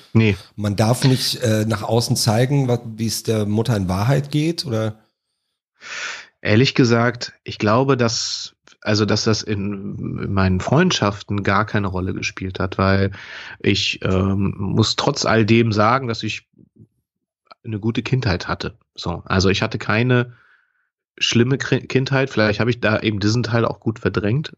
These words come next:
Speaker 1: ähm, und ich hatte aber auch ganz viele andere Konstanten, also eigene Freunde, Großeltern, meinen Vater, meine Schwester, so, das war einfach mein Sicherheitsnetz.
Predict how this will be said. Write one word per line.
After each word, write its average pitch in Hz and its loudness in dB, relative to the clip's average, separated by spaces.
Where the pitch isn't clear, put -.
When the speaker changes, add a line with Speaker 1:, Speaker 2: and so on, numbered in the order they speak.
Speaker 1:
ähm, 107 2
und 101 0
ich - -2
hatte 113 2
aber 95 0
auch - -6
ganz 107 0
viele - 0
andere 107 2
Konstanten, 101 0
also 98 0
eigene 101 2
Freunde, 98 -2
Großeltern, 95 0
meinen 92 2
Vater, 95 0
meine 98 -2
Schwester, 95 0
so, 95 0
das 98 0
war 101 2
einfach 92 -2
mein 95 0
Sicherheitsnetz. 120 -4